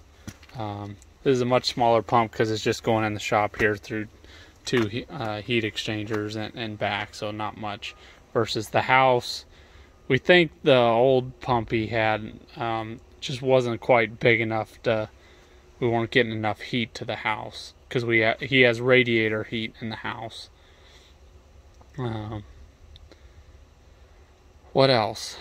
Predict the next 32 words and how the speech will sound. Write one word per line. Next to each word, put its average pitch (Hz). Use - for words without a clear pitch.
Uh, 117
so -
yeah, 151
so 139
I've 120
got 135
temperature 135
gauges 127
going 120
in 131
and 131
out. 113
Um, 110
I 135
put 180
a 131
Y 127
strainer 175
here. 175
I 123
thought 123
that 123
would 123
be 127
kinda 117
nice 127
before 123
it 117
went 120
into 120
the 120
house. 117